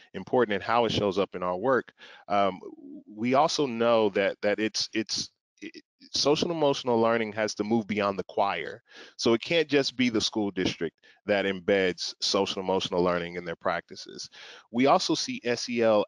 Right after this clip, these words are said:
as a power, uh, uh, a powerful tool in uplifting community. So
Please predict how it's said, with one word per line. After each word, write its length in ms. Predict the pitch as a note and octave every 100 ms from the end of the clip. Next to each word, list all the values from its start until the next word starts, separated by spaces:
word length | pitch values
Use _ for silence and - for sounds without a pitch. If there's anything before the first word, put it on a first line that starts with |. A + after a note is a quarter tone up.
| -
as 240 | G#2+ G2+ -
a 120 | G2 F#2+
power, 680 | - - C3+ D3+ A#2+ G#2+ C#3+ _ _ _
uh, 260 | - G2 F#2+ D#2+ -
uh, 260 | G#2+ G2 F2+
a 120 | G#2 G2
powerful 520 | - C3 C3+ - A#2
tool 460 | G#2 D#3 D#3 B2 G2
in 160 | A2 -
uplifting 540 | - A#2+ B2 - A2
community. 600 | - A2+ C#3 A#2 D2+ C#2 _ _ _ - -
So 340 | - B2 G#2+